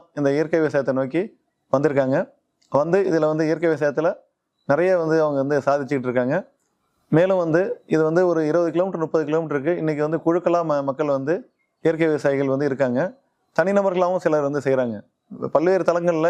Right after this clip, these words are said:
இயற்கை விவசாயம் வந்து முன்னெடுக்கப்படுது. இருந்தாலும் வந்து மேலும் வந்து நம்ம வந்து நம்மளை வந்து பலப்படுத்திக்கணும். இந்த தமிழகம் முழுவதும் பரவலா இருக்கிற அனைத்து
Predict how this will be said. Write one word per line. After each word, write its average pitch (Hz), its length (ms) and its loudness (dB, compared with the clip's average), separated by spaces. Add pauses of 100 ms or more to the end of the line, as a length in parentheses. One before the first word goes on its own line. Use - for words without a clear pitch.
(140)
இயற்கை 160 260 -2
விவசாயம் 143 360 -2
வந்து 147 180 -6
முன்னெடுக்கப்படுது. 139 600 -2 (840)
இருந்தாலும் 196 440 2
வந்து 180 180 2 (220)
மேலும் 202 240 2
வந்து 180 200 2
நம்ம 165 160 -2
வந்து 165 180 -2
நம்மளை 147 240 -2
வந்து 156 240 0
பலப்படுத்திக்கணும். 131 640 -2 (440)
இந்த 135 260 2
தமிழகம் 175 380 0
முழுவதும் 170 440 0
பரவலா 170 360 2 (440)
இருக்கிற 151 300 0 (380)
அனைத்து 170 280 -2